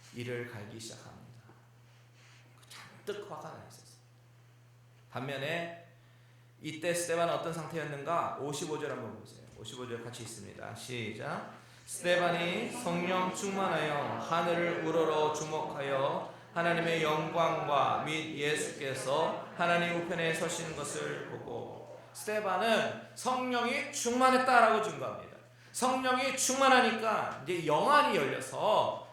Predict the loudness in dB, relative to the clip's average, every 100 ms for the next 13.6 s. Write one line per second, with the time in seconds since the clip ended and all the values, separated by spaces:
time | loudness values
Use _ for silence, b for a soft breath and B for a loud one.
0 | -10 -6 -4 -2 -2 -2 0 0 -2 -4
1 | -6 -4 -6 -4 -2 0 2 2 2 2
2 | 0 0 -2 -4 -8 -6 -4 -2 -2 -2
3 | -2 -2 -2 -2 -2 2 4 4 4 2
4 | 0 -2 -8 B -8 -4 -4 -4 -6 -8
5 | -10 -6 -2 -2 -2 -4 -4 -8 -10 -12
6 | -14 -16 -20 -20 -20 -20 -20 -20 -20 -20
7 | -20 -20 -20 -20 -20 B B B 6 6
8 | 6 2 2 2 2 2 4 4 4 4
9 | 4 4 2 -4 -4 -6 -6 -10 -14 -20
10 | -20 0 4 6 4 4 0 0 -2 0
11 | 0 -2 -6 -12 B B -10 -6 -4 -4
12 | -4 -4 -2 0 2 2 0 -2 -4 -4
13 | -4 -6 -6 -8 -10